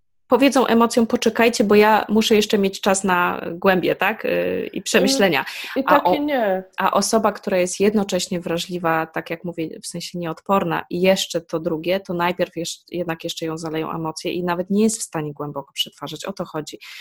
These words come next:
Speaker 1: że, że ja w pierwszej chwili nawet nie byłam w stanie pomyśleć logicznie.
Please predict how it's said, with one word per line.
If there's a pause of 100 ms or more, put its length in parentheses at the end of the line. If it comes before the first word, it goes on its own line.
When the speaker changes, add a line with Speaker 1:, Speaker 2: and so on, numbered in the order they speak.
(400)
Speaker 1:
że,
że
ja
w
pierwszej
chwili
nawet
nie
byłam
w
stanie
pomyśleć
logicznie.